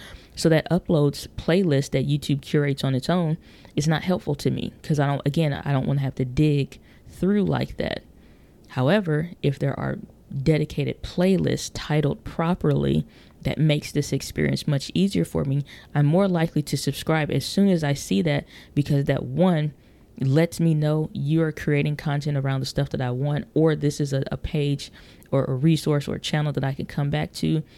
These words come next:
and continue learning when I have more time. I don't wanna keep watching these tutorials right now, or I don't have time to do it right now. I'll come back to it, but this earned a subscribe because, one, the first video was valuable. Two,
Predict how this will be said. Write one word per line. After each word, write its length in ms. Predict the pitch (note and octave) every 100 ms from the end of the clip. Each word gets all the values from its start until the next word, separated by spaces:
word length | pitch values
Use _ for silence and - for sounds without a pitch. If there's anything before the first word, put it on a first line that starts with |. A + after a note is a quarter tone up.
| - -
and 120 | C#3+
continue 460 | C#3 C#3 D3+ C#3+ C3+
learning 360 | C#3 C#3 C3+
when 140 | C3+ B2
I 60 |
have 260 | B2+ B2 -
more 160 | -
time. 340 | - C#3+ C3 A2+ -
I 100 | C3
don't 160 | C#3
wanna 160 | D3+ D3+
keep 240 | - -
watching 300 | D3 C#3+ D3+
these 180 | D3 -
tutorials 420 | C#3+ D3 D3 D3
right 180 | C#3+ C3+
now, 320 | C#3+ D3+ D3+ - - -
or 140 | - C3
I 60 |
don't 120 | C#3 C#3+
have 140 | C#3
time 280 | - D3 D3
to 100 | D3
do 120 | D3
it 80 | C#3+
right 200 | C#3 -
now. 200 | C#3+ C#3+
I'll 120 | C3+
come 240 | C3 - C#3
back 240 | D3 -
to 180 | - D#3
it, 140 | D3+ - - -
but 180 | D3 -
this 180 | C#3+ -
earned 200 | D3 C#3
a 40 | C3+
subscribe 540 | - - - D3+ C#3+
because, 360 | C3+ - C3+ B2
one, 460 | A#2+ - D#3+ E3 -
the 100 | C#3
first 340 | C3 D#3 D#3+ -
video 300 | D3 D3+ D3+
was 140 | C#3+
valuable. 540 | D3 C#3+ C#3+ C#3+ C#3+ C#3+ - - -
Two, 340 | - G3+ F#3